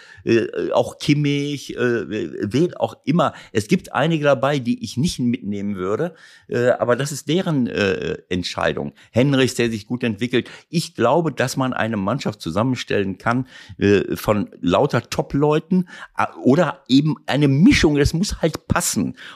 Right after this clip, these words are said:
Und das ist eben die Mischung, die wir da im Moment hinstellen. Personell, taktisch, personell ist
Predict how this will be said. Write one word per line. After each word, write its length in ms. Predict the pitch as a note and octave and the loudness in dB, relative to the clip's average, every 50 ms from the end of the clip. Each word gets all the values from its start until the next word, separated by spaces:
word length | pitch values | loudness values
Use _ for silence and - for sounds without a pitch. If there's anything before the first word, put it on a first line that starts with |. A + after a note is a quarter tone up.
| - | -6
Und 240 | - G#2 A2 G#2+ G#2+ | -2 -2 0 0 0
das 160 | D3 D#3+ - | -2 -4 -6
ist 320 | - - B2+ - - - - | -8 -12 -12 -12 -14 -8 -4
eben 320 | A2+ B2 A#2+ B2 A2+ - - - _ - | -2 0 0 -2 -2 -4 -8 -20 _ -8
die 300 | F2+ G2 G2 D3 G3+ G#3 | -6 -2 0 2 4 4
Mischung, 560 | G3 E3+ D#3 - - - F2 E2+ E2 E2+ - _ _ _ _ - | 6 4 4 4 2 2 0 0 -2 -4 -8 _ _ _ _ -16
die 200 | E2+ F2 A2 G#2 | -10 -8 -4 -2
wir 140 | G#2+ G#2 | -2 0
da 140 | G2 A#2 B2+ | 2 2 0
im 140 | - - G2+ | 0 0 0
Moment 500 | G2 G2 G2 G#2+ A#2+ D3+ E3 D#3+ - _ _ _ _ _ _ | 0 2 2 2 2 0 -2 -4 -8 _ _ _ _ _ _
hinstellen. 800 | _ - D3+ E3 F3+ - - - - D3+ D#3+ E3 E3 E3 D#3+ D#3+ _ _ _ _ _ _ _ _ _ _ | _ 0 2 2 2 2 -2 -2 -2 -2 -2 -2 -4 -6 -10 -14 _ _ _ _ _ _ _ _ _ _
Personell, 800 | - - F3 F3+ F3+ D#3+ F3+ E3+ E3 E3+ E3+ F3 F3+ F3+ E3+ - _ _ _ _ _ _ _ _ | 2 2 4 4 2 2 2 2 4 4 4 4 2 2 -2 -4 _ _ _ _ _ _ _ _
taktisch, 720 | - - A#3+ A#3 - - - C#4+ D#4 D4 - - - - _ _ _ _ _ _ _ | -4 -2 -2 -4 -6 0 4 6 6 6 4 2 -2 -6 _ _ _ _ _ _ _
personell 840 | - - E3+ F3 G3+ F#3+ F3+ G3 F#3+ F#3 F#3+ G3 G3+ A3+ B3+ B3 B3+ _ _ _ _ _ _ _ _ _ _ _ _ _ _ _ _ _ _ _ | 0 2 2 2 2 2 2 2 2 2 2 2 2 2 0 -2 -4 _ _ _ _ _ _ _ _ _ _ _ _ _ _ _ _ _ _ _
ist 360 | - B2+ - - - - - | -2 0 0 -2 -4 -10 -16